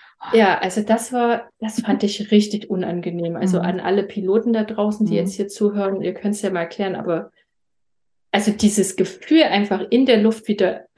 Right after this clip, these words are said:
Speaker 1: diesen kompletten Schub zu kriegen, oh,
Speaker 2: Mhm.
Speaker 1: das war echt, das war richtig unangenehm.
Speaker 2: Mhm.
Speaker 1: Ähm, hast du schon
Speaker 2: Mhm.
Speaker 1: schlimme Flüge gehabt? Ich meine, es gibt ja
Speaker 2: Mhm.
Speaker 1: immer mal schlimme Flüge, aber das
Speaker 2: Mhm.
Speaker 1: war
Speaker 2: Also ich sag mal
Speaker 1: wirklich
Speaker 2: so,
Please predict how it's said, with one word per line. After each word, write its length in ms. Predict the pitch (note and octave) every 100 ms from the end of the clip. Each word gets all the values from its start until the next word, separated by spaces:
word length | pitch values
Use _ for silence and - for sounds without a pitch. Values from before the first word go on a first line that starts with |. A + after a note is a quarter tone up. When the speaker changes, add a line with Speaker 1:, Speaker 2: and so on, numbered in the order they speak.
| -
Speaker 1:
diesen 300 | - - F#3
kompletten 640 | - F#3+ - B3 C4 B3+
Schub 480 | A3 - - F4 -
zu 160 | - G#3
kriegen, 640 | - G#3 F#3+ A3 A#3 G#3+
oh, 260 | - E3 C3
Speaker 2:
Mhm. 60 | -
Speaker 1:
das 220 | F3+ F3
war 120 | E3
echt, 380 | - - _ -
das 180 | - G3+
war 120 | G3
richtig 340 | G3 - G3+
unangenehm. 560 | F#3+ F#3 F3+ F#3 F#3+ G3
Speaker 2:
Mhm. 100 | - _ _ _ _ _ _ _ _ _ _ - - - _
Speaker 1:
Ähm, 180 | F#3 F#3+
hast 200 | G#3 -
du 60 | A#3
schon 220 | - B3
Speaker 2:
Mhm. 60 | F3
Speaker 1:
schlimme 320 | - A#3+ A#3
Flüge 380 | - A#3+ B3 A#3+
gehabt? 460 | A#3 A3+ A3+ -
Ich 140 | G#3+ G3+
meine, 140 | E3
es 120 | -
gibt 200 | - F#3
ja 80 | F3
Speaker 2:
Mhm. 60 | E3+
Speaker 1:
immer 160 | E3+
mal 160 | E3 E3
schlimme 320 | - F3+ E3+
Flüge, 400 | E3+ F3 E3 E3
aber 160 | F3 E3
das 180 | E3+ F3+
Speaker 2:
Mhm. 40 |
Speaker 1:
war 60 | E3+
Speaker 2:
Also 120 | F#3+
ich 80 | F#3+
sag 80 |
mal 140 | G3 F3+
Speaker 1:
wirklich 220 | -
Speaker 2:
so, 60 | C3+